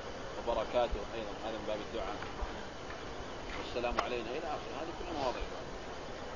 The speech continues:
قال المؤلف: "وبسط اليسرى". بسط اليسرى يعني بسط يده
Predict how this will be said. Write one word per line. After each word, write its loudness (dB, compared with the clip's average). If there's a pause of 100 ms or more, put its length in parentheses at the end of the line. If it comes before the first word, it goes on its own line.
(4000)
قال 12
المؤلف: 10 (1700)
"وبسط 10
اليسرى". 12 (960)
بسط 8
اليسرى 12 (500)
يعني 8
بسط 12 (140)
يده 12